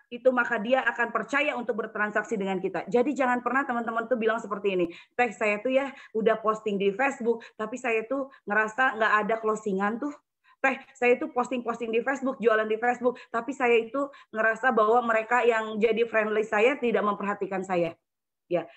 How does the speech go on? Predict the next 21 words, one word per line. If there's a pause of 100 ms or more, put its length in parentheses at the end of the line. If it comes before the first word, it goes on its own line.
di
Facebook,
satu
hal
lagi
yang
harus
Anda
lakukan
adalah (240)
jadi
orang
yang
perhatian, (180)
bukan
sekedar
posting-posting. (140)
Tadi
postingannya
udah
nih,